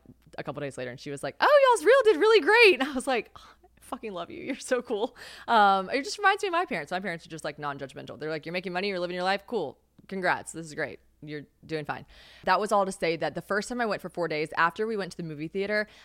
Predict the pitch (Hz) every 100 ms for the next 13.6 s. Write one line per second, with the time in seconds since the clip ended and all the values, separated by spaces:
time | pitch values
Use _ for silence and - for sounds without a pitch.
0 | - 185 175 190 - 202 180 170 160 160
1 | 156 151 - 143 - 151 143 143 143 147
2 | - 139 135 135 147 135 - 156 151 143
3 | 143 139 131 135 147 139 135 147 - _
4 | _ _ - 170 156 139 117 _ _ 170
5 | 185 - 202 262 262 220 165 185 180 170
6 | 165 - 359 254 170 185 - - 160 160
7 | 151 - 160 190 214 214 175 165 147 151
8 | 160 151 151 139 - 139 117 85 - _
9 | _ - 220 240 233 - 247 285 185 170
10 | 190 - 196 196 170 165 160 - _ _
11 | - 180 202 233 233 247 240 233 247 233
12 | 220 214 190 170 175 - 170 170 170 165
13 | 160 160 175 - 170